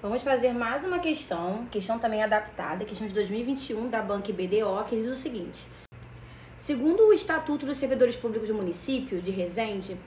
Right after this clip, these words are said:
analise as alter-, alternativas abaixo e marque a incorreta."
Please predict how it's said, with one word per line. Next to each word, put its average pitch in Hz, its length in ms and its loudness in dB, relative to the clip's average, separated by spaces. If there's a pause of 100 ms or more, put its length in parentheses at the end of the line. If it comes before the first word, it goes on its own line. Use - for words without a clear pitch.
(260)
analise 269 380 4
as 359 120 0
alter-, - 240 -4
alternativas 262 720 2
abaixo 240 560 4
e 311 60 4
marque 320 520 4
a 294 140 2
incorreta." 302 800 0